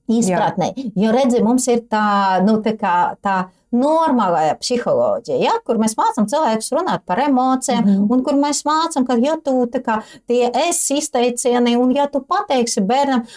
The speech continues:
Speaker 2: ka, ā, man gribas raudāt, kad es redzu, ka tu sities ar galvu pret sienu, ja? Ka man tas ir ļoti sāpīgi. Ja, ja tikai es, ka man tas nestrādā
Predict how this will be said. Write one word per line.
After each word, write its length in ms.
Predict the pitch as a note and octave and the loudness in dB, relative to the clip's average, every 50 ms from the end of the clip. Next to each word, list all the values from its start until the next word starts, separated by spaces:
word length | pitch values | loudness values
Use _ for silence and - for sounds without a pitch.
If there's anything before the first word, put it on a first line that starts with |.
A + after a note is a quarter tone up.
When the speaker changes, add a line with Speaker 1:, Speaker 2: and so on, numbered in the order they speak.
| - - _ | -20 -18 _
Speaker 2:
ka, 480 | - B3 A#3 A#3 A#3 A#3+ B3 B3 A#3+ A#3+ - - A3 | -2 0 2 2 2 2 2 2 0 -2 -4 -8 -4
ā, 600 | - G#3 G#3+ G#3+ G#3 G#3 G#3 G#3 G#3 E3 D#3 - | -2 0 2 2 2 2 2 2 2 0 0 0
man 280 | G3+ G#3 B3 C4+ C4 C4 | 2 2 2 2 2 2
gribas 420 | B3 C4+ C#4 A#3 C4 B3+ B3+ - - - - | 2 2 2 2 2 0 -2 -4 -6 -6 -4
raudāt, 720 | A3 C#4 C#4+ C#4+ D4 D4 D4+ C4 A3+ A#3 A3+ A3 A3 A3 | 0 0 2 2 2 2 2 2 2 2 0 0 -2 -2
kad 180 | - A3 G3 F#3 | -2 -2 0 0
es 180 | G#3+ G#3+ - - | 0 0 -2 0
redzu, 440 | B3 B3+ C4+ C#4+ A#3 A3 A#3+ A#3+ A#3 | 0 0 2 2 2 2 0 0 0
ka 140 | A#3 G#3 | -2 -4
tu 140 | G#3 - B3 A#3+ | -2 -2 -2 -2
sities 640 | A#3 - - C4 B3+ B3+ A#3+ G#3+ G3 F#3+ F#3 - | 0 0 -2 -2 -2 0 0 0 0 0 0 0
ar 140 | G#3 F#3+ G3+ | 0 0 2
galvu 380 | G3+ G3 G#3 A3 A3 G#3+ G3+ - | 2 0 2 2 2 2 0 0
pret 220 | - D#3+ D#3+ - | -2 -4 -4 -4
sienu, 680 | - - - G3 F3+ F3 E3 - - - - - - - - | -4 -4 -2 0 0 0 0 0 -2 -6 -10 -12 -10 -6 -4
ja? 220 | G3+ B3 D4+ F#4+ - _ - - - A#3 - | -2 -2 -2 -4 -6 _ -20 -18 -18 -14 -8
Ka 120 | - B3 A#3+ | -4 0 2
man 320 | B3 C4 D4 D4+ D4 D4 | 2 2 2 0 0 0
tas 200 | C#4+ A#3 A#3 - | -2 -2 -2 0
ir 80 | A#3+ A#3 | 0 0
ļoti 420 | A3+ A3 A3+ A3+ A3 G#3 - _ | 2 2 2 2 0 -2 -4 _
sāpīgi. 880 | - - - G3+ G3+ G3+ G3+ - G3 F3 D#3+ D#3+ E3 F3+ E3+ E3 - - - - _ _ - | -14 -8 -4 -2 -2 -2 -2 0 0 0 0 0 0 -2 -2 -2 -2 -4 -8 -16 _ _ -4
Ja, 240 | F#3 A3 A#3 A3+ - - | -4 -2 -2 -4 -6 -4
ja 140 | G3+ G#3+ A3+ | -4 -2 -2
tikai 400 | A3+ A3+ A#3+ A#3 A#3+ A#3+ B3 D4 | -2 -2 -4 -2 0 0 0 0
es, 140 | F#4 F#4 - | 0 -2 -4
ka 160 | - - A3+ | -4 -2 0
man 320 | G#3 A3+ C4+ C#4 C4 A#3+ A#3 - _ _ _ _ _ _ _ _ _ _ _ _ _ _ _ _ _ _ _ _ _ _ _ | 0 2 2 2 0 0 -2 -6 _ _ _ _ _ _ _ _ _ _ _ _ _ _ _ _ _ _ _ _ _ _ _
tas 180 | - B3+ A#3+ - | -8 -6 -6 -4
nestrādā 720 | C#4 D4+ D#4 D#4 - - - - - - - - - - | -6 -6 -6 -6 -10 -12 -14 -14 -14 -14 -20 -20 -20 -20